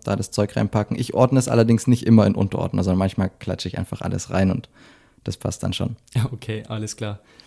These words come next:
Speaker 2: Ähm, was vielleicht auch noch ein wichtiger Punkt wäre zu den Informationen strukturieren oder durchsuchen, haben wir jetzt vorher auch schon angesprochen. Also du hast halt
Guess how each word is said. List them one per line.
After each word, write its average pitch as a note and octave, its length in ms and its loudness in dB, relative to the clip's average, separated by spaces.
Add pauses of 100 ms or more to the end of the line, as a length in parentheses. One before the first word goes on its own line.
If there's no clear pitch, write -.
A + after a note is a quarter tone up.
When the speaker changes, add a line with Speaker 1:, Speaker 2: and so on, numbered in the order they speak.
(140)
Speaker 2:
Ähm, B2+ 180 -2
was C#3 120 -6
vielleicht C#3 240 -6
auch C#3 100 2
noch C#3+ 100 4
ein B2 120 4
wichtiger B2 380 -2
Punkt D#3+ 380 -2
wäre A2+ 160 -4
zu - 140 -6
den A#2+ 140 -6
Informationen B2 1080 -2
strukturieren B2+ 640 -4
oder A#2+ 200 -6
durchsuchen, B2+ 580 0
haben A#2+ 120 0
wir A#2 60 -2
jetzt - 160 -6
vorher A#2+ 320 -4
auch C3 60 -4
schon - 160 -8
angesprochen. B2 460 -4
Also A#2 200 -4
du A#2 80 -2
hast C3 240 -2
halt B2+ 220 -2